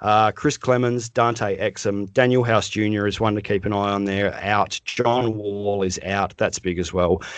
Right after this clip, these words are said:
And, uh, unfortunately, Christian Wood, who's been the darling for fantasy and D F S this season,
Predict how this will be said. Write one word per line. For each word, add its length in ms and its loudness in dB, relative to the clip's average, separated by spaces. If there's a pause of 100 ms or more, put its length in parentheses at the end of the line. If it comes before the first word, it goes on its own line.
(160)
And, 460 4
uh, 320 4
unfortunately, 720 4
Christian 420 -6
Wood, 200 2
who's 280 0
been 180 -2
the 60 -2
darling 380 2
for 140 -6
fantasy 480 -2
and 200 -4
D 140 0
F 180 -2
S 220 2
this 120 -12
season, 480 4